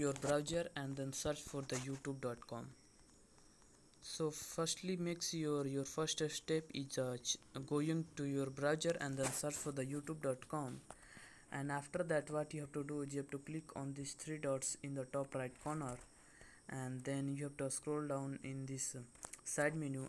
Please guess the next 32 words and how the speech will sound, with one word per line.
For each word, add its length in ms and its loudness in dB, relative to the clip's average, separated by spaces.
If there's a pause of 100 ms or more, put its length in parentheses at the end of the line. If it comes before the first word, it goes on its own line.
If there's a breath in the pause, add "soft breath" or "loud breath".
and, 340 -2
uh, 300 -4 (260)
and 240 -2
then 240 -2
click 240 -2
on 120 0
the 80 -2
desktop 480 2
side. 300 -4 (840 loud breath)
So 440 0 (120)
please 180 0
make 220 2
sure, 420 8
and 160 2
it 160 -2
works 400 4
on 220 0
the 100 4
desktops, 680 4
uh, 300 0 (1400 loud breath)
it 220 -2
works 320 2
on 160 0
both 400 0
computer, 920 2
uh, 360 -4 (100)
devices, 800 0
uh, 120 -2 (560 loud breath)
uh, 60 0
uh, 240 2
desktops, 720 0
uh, 280 0